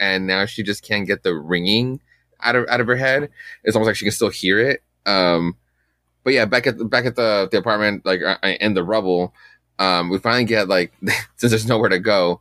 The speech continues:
they can finally hash out, like, what's really going on between them, or mainly just, just him. And he's just been, like, pi-, pissy, um, at her because, like, she had just left the job, um,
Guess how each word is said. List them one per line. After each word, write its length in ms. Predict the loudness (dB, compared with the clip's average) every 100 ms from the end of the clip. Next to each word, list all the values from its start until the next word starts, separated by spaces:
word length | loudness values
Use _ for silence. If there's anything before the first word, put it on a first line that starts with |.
| _ -20 _ _
they 320 | -14 -2 -2
can 200 | 0 -6
finally 540 | -8 -16 -4 0 2 2
hash 300 | 0 -2 -2
out, 220 | 0 2
like, 180 | 0 -2
what's 320 | -2 -2 0
really 160 | -2 0
going 220 | 0 0
on 100 | 0
between 340 | -2 -2 -2
them, 280 | -2 -4 -4
or 140 | -2 0
mainly 320 | 2 2 0
just, 320 | 0 -4 -6
just 300 | -10 -10 -12
him. 500 | -20 -2 0 0 -6 -20 -20 -20 -20 _ -4
And 200 | -2 0
he's 160 | -2
just 120 | -2 -4
been, 160 | -2
like, 180 | -2 -2
pi-, 200 | -4 -4 -4
pissy, 480 | -6 -2 -2 -2 -6 _ _ _
um, 560 | -2 0 0 -2 -6 -10 _ _ _ _
at 200 | -2 -2
her 260 | 0 0 0
because, 240 | -2 -2
like, 80 | -2
she 140 | -2 -4
had 160 | -4 -8 _ -12
just 280 | -10 -10 -10
left 540 | -6 -2 -2 -2 -6 -8
the 100 | -6
job, 480 | -2 0 0 0 -2 -8 -20 -20 -20 _ -6
um, 500 | -2 0 -2 -6